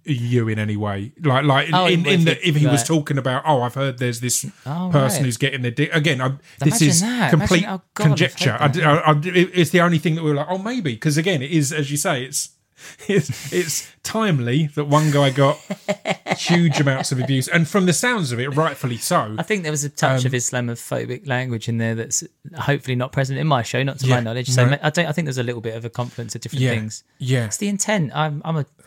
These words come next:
Speaker 2: I am, when I'm nude up there, I'm a large toddler that's having a good time. I'm not, there's no directed
Speaker 1: Well, that's it.
Speaker 2: sexuality
Speaker 1: I
Speaker 2: at
Speaker 1: mean,
Speaker 2: all.
Speaker 1: that's it, though. Intent is the perfect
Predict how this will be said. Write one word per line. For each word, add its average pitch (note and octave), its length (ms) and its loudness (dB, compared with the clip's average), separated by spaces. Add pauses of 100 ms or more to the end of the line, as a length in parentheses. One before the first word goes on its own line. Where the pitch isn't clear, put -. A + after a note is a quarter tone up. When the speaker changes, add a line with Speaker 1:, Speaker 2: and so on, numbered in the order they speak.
(120)
Speaker 2:
I F#3 140 2
am, B2 420 0
when C3+ 160 0
I'm C3+ 140 0
nude A#2+ 220 -2
up A2 120 -8
there, A2 160 -8
I'm C3+ 180 -2
a B2 80 -4 (180)
large B2+ 600 0
toddler G#2+ 400 -2
that's G2 200 -8
having A2+ 200 -6
a A2 80 -6
good A2 180 -8
time. G#2+ 320 -6
I'm A#2 160 -6
not, A#2+ 220 -8 (120)
there's C3 200 -2
no C3+ 140 2
directed A#2+ 680 -4 (140)
Speaker 1:
Well, A3+ 80 -6
that's - 280 -4
it. A3+ 60 0
Speaker 2:
sexuality A2+ 600 -4
Speaker 1:
I G#2 40 -8
Speaker 2:
at G#2 60 -4
Speaker 1:
mean, A3+ 120 -4
Speaker 2:
all. - 60 -6
Speaker 1:
that's - 280 -8
it, F#3 160 -12
though. F3 160 -6
Intent F#3 560 -6
is E3+ 220 -10
the E3 80 -6
perfect F3+ 640 -6